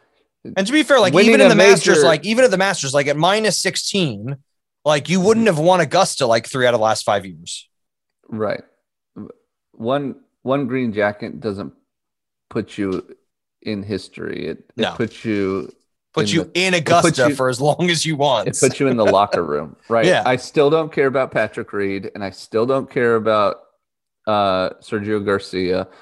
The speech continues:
Speaker 1: Yeah.
Speaker 2: I definitely, um, don't care about Troy Merritt or, uh, what's his name?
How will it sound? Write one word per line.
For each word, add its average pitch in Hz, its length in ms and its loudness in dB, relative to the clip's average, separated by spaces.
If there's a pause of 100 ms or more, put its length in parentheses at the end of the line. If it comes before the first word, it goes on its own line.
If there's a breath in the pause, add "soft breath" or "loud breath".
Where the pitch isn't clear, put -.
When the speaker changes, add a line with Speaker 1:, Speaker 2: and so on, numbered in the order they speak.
(120)
Speaker 1:
Yeah. 127 180 0
Speaker 2:
I 95 100 -6 (200)
definitely, 101 1120 0 (720)
um, 90 600 -4 (1600)
don't 104 240 -4
care 107 220 0
about 90 500 0
Troy 110 300 2
Merritt 95 440 -2 (760)
or, 110 200 2
uh, 87 420 2
what's 120 200 -8
his 95 180 -10
name? 78 300 -8